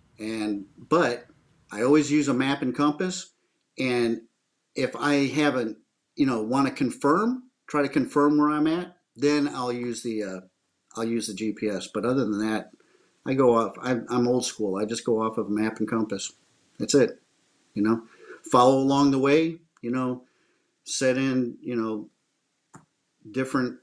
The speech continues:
you know, different in-, intermediate objectives along the way. So you meet those intermediate objectives and you know exactly where you're at, at all times. You know, having,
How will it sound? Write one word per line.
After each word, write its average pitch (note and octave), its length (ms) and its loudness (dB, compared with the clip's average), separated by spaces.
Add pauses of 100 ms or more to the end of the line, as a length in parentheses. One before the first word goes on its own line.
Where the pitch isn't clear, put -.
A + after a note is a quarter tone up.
you C3 100 -2
know, A2 200 0
different C3+ 680 0
in-, A#2+ 200 -4 (100)
intermediate C3+ 560 4
objectives B2+ 500 0
along B2+ 380 0
the A#2 80 2
way. C3+ 240 4
So C3+ 140 -2
you A2+ 120 -2
meet C3 260 0
those B2+ 200 0
intermediate B2+ 540 0
objectives C3 580 -4
and A2 120 -10
you A2+ 100 -10
know A#2 240 -2
exactly A#2 400 -6
where A#2+ 160 -4
you're A#2+ 260 -6
at, B2 300 -8 (200)
at A2+ 100 -4
all A2 180 -2
times. A2+ 440 -4 (460)
You G#2 100 -2
know, A2 160 2
having, A#2+ 420 2